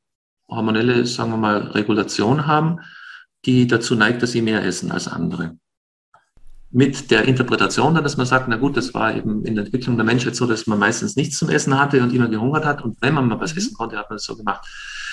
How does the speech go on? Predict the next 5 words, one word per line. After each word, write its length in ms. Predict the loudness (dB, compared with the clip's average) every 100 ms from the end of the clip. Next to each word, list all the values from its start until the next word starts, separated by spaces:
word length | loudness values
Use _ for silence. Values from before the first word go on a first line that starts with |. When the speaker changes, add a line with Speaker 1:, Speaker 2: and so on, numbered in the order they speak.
| -12 -14 -18 _ 0
Speaker 1:
Das 180 | 0 2
ist 160 | 2 4
schon 180 | 4
richtig, 560 | 4 2 4 4 4 2
aber 540 | 4 6 6 4 0